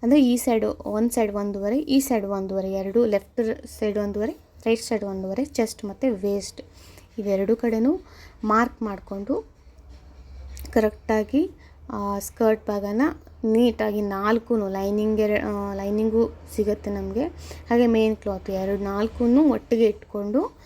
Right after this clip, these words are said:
so ಒಂದು ಸ್ಟಿಚ್ ಹಾಕ್ಬಿಡಿ. ಓಕೆನಾ? ಇಷ್ಟ ಆದಮೇಲೆ ಅಂದರೆ ಇದು ಎರಡೂ ಸೈಡು ಇದೇ ಥರನೇ ಮಾಡಬೇಕು.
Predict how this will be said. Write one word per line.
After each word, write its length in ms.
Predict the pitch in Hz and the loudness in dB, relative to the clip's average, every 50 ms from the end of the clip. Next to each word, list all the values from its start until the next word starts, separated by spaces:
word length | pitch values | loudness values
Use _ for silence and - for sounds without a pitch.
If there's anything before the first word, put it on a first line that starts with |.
| - - - - - _ _ - | -20 -20 -20 -20 -20 _ _ -2
so 60 | - 330 403 403 240 | -2 -2 0 0 0
ಒಂದು 180 | 226 214 208 | 2 2 2
ಸ್ಟಿಚ್ 380 | 208 - - - 208 - - - | 0 -2 -4 -4 -6 -6 -6 -6
ಹಾಕ್ಬಿಡಿ. 500 | 214 190 190 - - - - 185 196 - - - - - - - - - - - - 196 | -6 -6 -6 -6 -10 -10 -10 -8 -8 -10 -14 -20 -20 -20 -20 -20 -20 -20 -20 -20 -18 -18
ಓಕೆನಾ? 300 | 185 - - 208 226 233 220 - - - - - - - - - - | -18 -10 -4 0 0 0 0 -2 -12 -20 -20 -20 -20 -20 -20 -20 -18
ಇಷ್ಟ 240 | 208 - - - 226 208 | -18 -16 -8 -4 -2 -2
ಆದಮೇಲೆ 460 | 208 196 202 202 202 208 220 269 311 330 - - - | 0 0 -2 -2 -2 0 2 2 0 0 -2 -8 -4
ಅಂದರೆ 300 | 220 226 247 277 294 285 | -2 0 2 4 4 2
ಇದು 420 | 262 226 233 240 240 240 - - - - | 2 0 0 0 0 0 -2 -6 -12 -4
ಎರಡೂ 340 | 233 226 214 220 220 240 262 | 0 2 4 4 4 4 2
ಸೈಡು 400 | 254 - - 233 226 220 247 269 | 2 0 -2 0 2 2 2 0
ಇದೇ 300 | - - 220 196 214 220 | -2 -2 -4 2 2 2
ಥರನೇ 360 | 214 214 202 190 190 202 226 | 2 2 -4 -6 -4 -4 -4
ಮಾಡಬೇಕು. 600 | 220 208 190 190 180 175 185 185 180 - - - | -4 -4 -6 -8 -8 -10 -12 -14 -14 -16 -18 -20